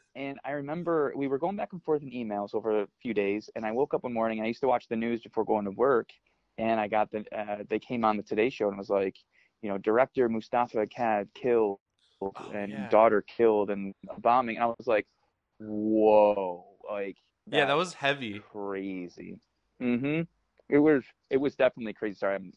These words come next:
Speaker 1: having a cigar while I'm <laughs> sitting on
Speaker 2: Oh,
Speaker 1: the
Speaker 2: don't worry about it.
Speaker 1: chair.
Speaker 2: It's cool. We keep
Speaker 1: Um,
Speaker 2: it casual.
Speaker 1: <laughs> so, um, yeah, so, um, I was like, "Wow." And, and of course that, uh, for obvious reasons, stalled our conversations for a long time. And I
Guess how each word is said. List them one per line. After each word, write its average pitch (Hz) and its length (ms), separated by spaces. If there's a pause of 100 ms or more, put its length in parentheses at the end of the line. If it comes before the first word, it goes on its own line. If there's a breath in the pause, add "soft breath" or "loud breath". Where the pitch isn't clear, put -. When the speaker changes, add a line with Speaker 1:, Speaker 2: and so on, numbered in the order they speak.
Speaker 1:
having 101 260
a 90 60
cigar 95 320
while 92 80
I'm 101 60
<laughs> - 0
sitting 202 300
on 202 60
Speaker 2:
Oh, 160 140
Speaker 1:
the - 20
Speaker 2:
don't 151 140
worry 131 140
about 110 220
it. 107 100
Speaker 1:
chair. - 20
Speaker 2:
It's 120 140
cool. 107 280
We - 80
keep 143 180
Speaker 1:
Um, - 0
Speaker 2:
it 147 100
casual. 135 540 (140)
Speaker 1:
<laughs> - 120
so, 160 340
um, 139 220 (580)
yeah, 131 220
so, 139 380
um, 113 360 (720)
I 127 140
was 131 180
like, 117 200
"Wow." - 880
And, 156 140
and 180 100
of 165 60
course 175 260
that, 143 260 (220)
uh, 113 60 (280)
for 131 180
obvious 131 500
reasons, 117 400
stalled 113 300
our 101 80
conversations 98 720
for 92 460 (220)
a 101 60
long 98 300
time. 95 360
And 98 80
I 98 120